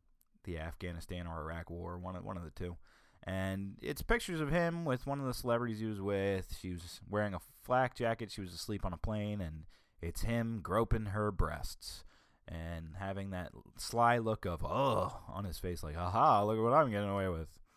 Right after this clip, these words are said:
And it, it stirred up a bunch of, it stirred the pot. It stirs the pot. That's what happens. Oh, they got Roy Moore. Oh, look at you high and mighty Democrats. We have this picture of Al Franken trying to be funny and not working.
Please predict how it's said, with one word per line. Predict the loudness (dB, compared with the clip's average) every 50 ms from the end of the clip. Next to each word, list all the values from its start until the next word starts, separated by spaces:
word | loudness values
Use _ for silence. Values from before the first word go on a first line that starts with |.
| _ _ _ -4 -4 -4 _ _ _ _ _ _ _ _ -12
And | -10 -8 -6 -6 -6 -6 -6 -6 -4 -4
it, | -6 -6 -6 _ -8
it | -8 -8 -8 _ _ -18
stirred | -16 -12 -4 2 4 6 8 8
up | 8 6 4
a | 2
bunch | 4 6 4 4 4 0 -4
of, | -4
it | -4 -4
stirred | -2 4 6 8 8 8 6
the | 4
pot. | 6 8 10 12 12 10 10 6 -2
It | -10 -10 -8
stirs | -8 -10 -6 -4 0 2 2 2 2 2 0
the | 0 -2 2
pot. | 4 4 6 6 6 4 2 -2 -8 -10
That's | -8 -8 -8 -6
what | -4 -4 -4 -2
happens. | -4 -4 -6 -8 -10 -12 -14 -14
Oh, | -12 -10 -10 -10
they | -10 -8
got | -8 -8 -6 -6 -6 -6
Roy | -6 -6 -4 -4 -6 -6
Moore. | -4 -4 -2 -2 0 -2 -2 -4 -6 -10 -18 -20 -20 -20 -16 -8
Oh, | -2 0 0 2 2
look | 2 2 2 2 0 -2 -4
at | -6
you | -4 -2 0 0 2
high | 2 2 2 2
and | 2 2
mighty | 0 2 2 2 0 0
Democrats. | -2 -4 -6 -6 -8 -10 -10 -10 -10 -10 -12
We | -12 -10
have | -10 -10 -8
this | -10 -6 -2
picture | 0 0 0 0 -4 -4 -2 -2
of | 0 0
Al | 2 2 2 2 0
Franken | -2 -6 -6 -2 0 0 0 0 -2 -6 -10 -10 -10
trying | -6 -4 -2 -2 -2 -4 -6
to | -6 -6
be | -6 -6
funny | -8 -8 -4 0 0 2 2 2 0 0 0
and | -2 -2 -4 -4 -4
not | -4 -4 -4 -6 _ -8
working. | -8 -6 -6 -6 -8 -14 -14 -16 -18